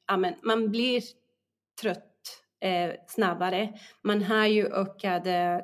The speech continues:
kroppstemperatur också, så det är enklare att känna sig varm, att inte sova, alltså man sover inte lika bra.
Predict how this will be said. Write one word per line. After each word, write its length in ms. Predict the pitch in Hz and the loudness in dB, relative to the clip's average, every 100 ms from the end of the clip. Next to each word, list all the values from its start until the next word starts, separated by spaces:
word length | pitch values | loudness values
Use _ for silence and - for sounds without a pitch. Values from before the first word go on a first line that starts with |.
| - | -6
kroppstemperatur 920 | 180 - 214 190 196 180 - 214 285 | -10 -6 -4 -4 -4 -8 -6 -4 -2
också, 460 | 294 294 - 359 | -4 -4 -2 -2
så 260 | 359 240 214 - - - - _ - | 0 -2 -4 -6 -20 -20 -20 _ -2
det 100 | 214 | 2
är 300 | 208 208 214 | 2 2 4
enklare 380 | 214 214 214 | 2 2 0
att 120 | 196 196 | 0 -2
känna 220 | 190 180 | -2 -2
sig 160 | - | -4
varm, 640 | 175 220 247 247 240 247 254 240 _ _ _ | -2 2 2 2 0 -2 -4 -8 _ _ _
att 200 | - 202 | -2 -2
inte 300 | 214 214 190 | 0 0 0
sova, 360 | 190 190 190 - _ | -4 -6 -6 -8 _
alltså 220 | 196 - | -4 0
man 140 | 196 185 | 0 0
sover 320 | 226 220 214 | 0 0 2
inte 260 | 208 196 | 0 0
lika 320 | 196 185 185 - | -2 -2 -6 -8
bra. 360 | 247 302 349 | -4 -2 -4